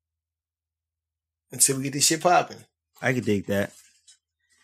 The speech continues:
Speaker 2: I, I still feel squeamish about it, but I gotta give him the benefit of the doubt. And he seems like, he seems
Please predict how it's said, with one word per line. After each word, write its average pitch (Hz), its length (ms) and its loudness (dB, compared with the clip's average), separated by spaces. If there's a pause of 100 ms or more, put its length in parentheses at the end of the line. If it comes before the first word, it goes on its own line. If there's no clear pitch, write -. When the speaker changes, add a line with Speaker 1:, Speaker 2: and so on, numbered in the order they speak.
(640)
Speaker 2:
I, 117 300 2
I - 20 0
still 147 680 4 (920)
feel 135 160 4
squeamish 190 720 4
about 196 360 4
it, - 200 2 (1000)
but 135 140 4
I 127 80 2
gotta 147 240 4
give 156 160 4
him 147 120 6
the 120 80 2
benefit 131 360 2
of 113 60 6
the 104 40 2
doubt. 120 360 2 (100)
And 104 400 0 (920)
he 139 160 2
seems 151 480 4
like, 117 380 2 (1900)
he 254 140 4
seems 277 360 6